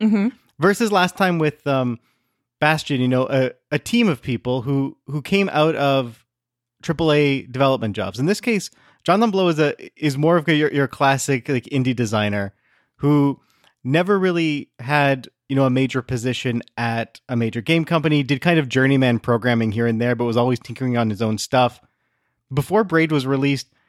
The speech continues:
Speaker 2: he was always known as a thinker about games. He was known for running the experimental design workshop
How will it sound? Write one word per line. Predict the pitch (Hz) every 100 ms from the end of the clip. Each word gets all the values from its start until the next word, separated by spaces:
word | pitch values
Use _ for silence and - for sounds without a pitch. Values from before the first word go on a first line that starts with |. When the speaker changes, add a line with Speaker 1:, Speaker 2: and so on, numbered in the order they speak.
| _
Speaker 2:
he | -
was | 147 147
always | 160 185 143
known | 139 139 139
as | 131 127 113
a | 117
thinker | - 185 196 196
about | 170 170 -
games. | 156 156 147
He | 139
was | 127
known | 135 147
for | 151 120
running | 127 127 123
the | 117
experimental | 117 - 131 131 131 127
design | 110 107 117 123 120
workshop | 113 123 - 127 117